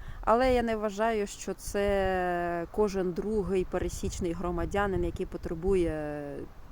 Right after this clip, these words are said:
такого втручання. Е, думаю, що ми всі прості живі люди, принаймні ті, що знаходяться на цьому каналі,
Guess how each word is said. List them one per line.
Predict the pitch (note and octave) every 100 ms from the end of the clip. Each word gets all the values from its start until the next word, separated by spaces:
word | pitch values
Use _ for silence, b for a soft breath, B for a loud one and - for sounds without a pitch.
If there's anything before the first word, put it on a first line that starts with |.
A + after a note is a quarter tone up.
| - -
такого | - F#3 - F#3+ F3
втручання. | E3 - - - C#3+ - - - B B B B B
Е, | - F3
думаю, | F#3 G#3 F#3+
що | - G3+
ми | G3 - -
всі | - -
прості | G#3+ F#3+ - F#3+
живі | F3 F3+ F3 F3+ E3+ E3
люди, | E3 A#3 C4+ B3+
принаймні | - F#3+ F#3+ F#3
ті, | - G#3
що | - - F3+ F3
знаходяться | F3+ - F3+ F3 F#3+
на | F3 F3
цьому | F3 G3 F3+ E3+
каналі, | - C4 F4+ D4